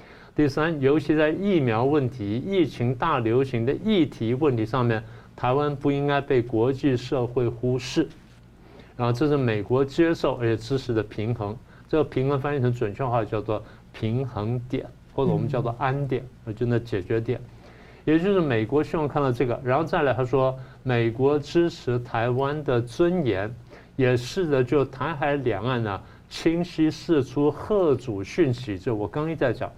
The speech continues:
Speaker 2: 是。
Speaker 1: 什么叫嚇阻讯息呢？嚇阻谁呢？嚇阻中共。嚇阻中共干什么呢？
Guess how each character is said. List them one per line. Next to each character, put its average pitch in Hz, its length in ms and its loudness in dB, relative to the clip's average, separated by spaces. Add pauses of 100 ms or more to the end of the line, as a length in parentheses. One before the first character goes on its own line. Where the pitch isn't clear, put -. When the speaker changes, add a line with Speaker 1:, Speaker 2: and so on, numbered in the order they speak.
(140)
Speaker 2:
是。 - 160 -6
Speaker 1:
什 151 120 2
么 165 60 -2
叫 185 140 4
嚇 185 220 2
阻 123 160 2
讯 147 200 -2
息 113 160 -2
呢？ 120 220 0
嚇 175 100 2
阻 127 160 0
谁 117 240 -2
呢？ 143 180 -2 (300)
嚇 165 120 4
阻 120 140 0
中 156 220 0
共。 156 220 0 (320)
嚇 202 140 6
阻 123 180 0
中 165 180 -2
共 160 160 2
干 170 180 0
什 117 160 -2
么 107 60 -4
呢？ 120 220 0